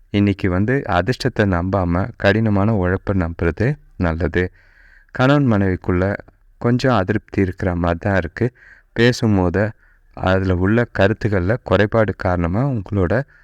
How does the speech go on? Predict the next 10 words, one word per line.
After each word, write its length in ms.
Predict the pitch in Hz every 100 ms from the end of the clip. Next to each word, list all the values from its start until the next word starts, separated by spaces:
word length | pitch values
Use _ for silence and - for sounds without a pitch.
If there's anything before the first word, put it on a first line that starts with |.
| _ _ _ -
ரெண்டு 420 | 110 113 139 139 95
பேருக்குள்ளேயும் 440 | 85 - 87 113 -
புரிதல் 400 | - 143 143 123
தப்பா 340 | - 87 - 98
போக 340 | - 82 107 120
வாய்ப்பு 380 | 82 85 -
இருக்கு. 340 | 82 78 139 156 -
கவனமா 380 | 85 95 98 110
பார்த்து 340 | - 90 - 90
பேசுறது 540 | 92 82 - 80 117